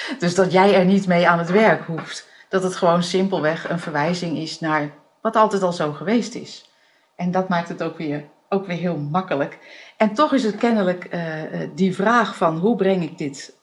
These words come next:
over? Of hoe deel ik dit? Of hoe doe ik dat?" Eh, ja, is toch iets wat, eh, wat lijkt te leven.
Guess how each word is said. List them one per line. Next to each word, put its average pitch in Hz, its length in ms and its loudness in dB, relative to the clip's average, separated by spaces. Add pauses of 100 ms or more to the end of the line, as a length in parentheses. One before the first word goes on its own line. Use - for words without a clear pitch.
(180)
over? 208 420 2
Of 143 180 -6
hoe 143 120 -10
deel 190 260 2
ik 190 200 0
dit? 156 260 -8
Of 131 180 -12
hoe 139 160 -14
doe 185 200 0
ik 185 100 -4
dat?" 151 300 -6 (460)
Eh, 165 480 -4
ja, 214 180 2
is 190 140 -2
toch 285 160 0
iets 247 160 0
wat, 180 240 -4
eh, 156 140 -2 (1200)
wat 254 140 2
lijkt 262 240 4
te 165 120 -4
leven. 294 440 -2